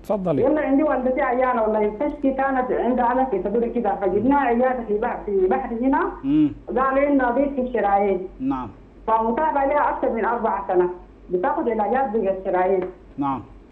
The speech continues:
Speaker 2: فهسه قبل يومين كده بشوية وديناها عيادة جنبنا، قال لي: "يا أخي، العلاجات دي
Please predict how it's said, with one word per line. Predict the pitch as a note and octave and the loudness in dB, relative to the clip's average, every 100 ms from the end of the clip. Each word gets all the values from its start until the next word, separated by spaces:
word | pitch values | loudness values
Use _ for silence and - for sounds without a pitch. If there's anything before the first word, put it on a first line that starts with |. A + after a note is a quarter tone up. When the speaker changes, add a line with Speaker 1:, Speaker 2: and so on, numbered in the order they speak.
| - - | -12 -2
Speaker 2:
فهسه | A3 C#4+ D#4+ C#4+ | 0 0 0 0
قبل | B3+ A#3 | 2 4
يومين | A#3+ C4 C#4+ C#4+ | 2 2 2 2
كده | C#4+ | 2
بشوية | B3+ B3+ C#4 D4 | 0 0 0 2
وديناها | B3+ - A3 B3 C#4 - G#3+ F#3+ D3+ C3 - - | 2 2 0 2 0 0 0 0 0 -2 -4 -2
عيادة | F#3+ A3+ B3+ A#3 | 0 0 0 -2
جنبنا، | C4+ C4+ C4+ D4 D#4+ G#3+ | 0 2 2 0 0 0
قال | A3+ | 0
لي: | C4 | 2
"يا | C4+ | 2
أخي، | A#3 | 2
العلاجات | A3 A3 C4 C4 | 0 2 0 0
دي | B3+ D4+ | 0 2